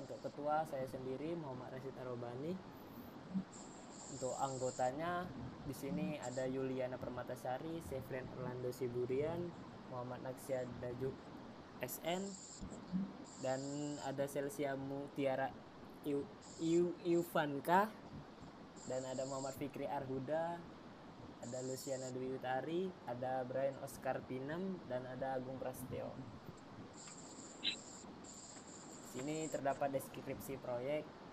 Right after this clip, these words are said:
Itu deskripsi proyeknya, aplikasi yang akan dibangun berbasis website. Aplikasi ini memiliki kelebihan, yaitu fitur yang dinamai mix menu. Pelanggan dapat membuat menu sendiri, artinya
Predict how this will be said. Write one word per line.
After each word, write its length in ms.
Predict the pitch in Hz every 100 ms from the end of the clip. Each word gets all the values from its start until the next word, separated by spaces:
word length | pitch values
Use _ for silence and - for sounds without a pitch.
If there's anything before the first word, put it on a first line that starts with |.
| - - - 151
Itu 560 | - - 160 165 165 165 - -
deskripsi 480 | 131 - - 139 143
proyeknya, 560 | 131 131 135 156 160 160
aplikasi 480 | 151 127 135 135 156
yang 80 | 156
akan 320 | 143 139 135
dibangun 560 | 131 127 135 170 190 156
berbasis 400 | 131 123 131 131
website. 400 | 131 123 - 170
Aplikasi 480 | 131 131 131 127 131
ini 160 | 127 143
memiliki 480 | 143 131 123 131 139
kelebihan, 480 | 135 127 120 131 143 151 147 - -
yaitu 240 | 127 131 151
fitur 320 | 143 139 143
yang 160 | 143
dinamai 400 | 127 123 131 143
mix 240 | 135 123 -
menu. 240 | 123 123 110 - - - - -
Pelanggan 320 | 147 170 185
dapat 240 | 180 165
membuat 320 | 143 139 135 135
menu 240 | 135 135 135
sendiri, 480 | 135 131 131 160 165 - - - - - -
artinya 400 | 135 135 143 165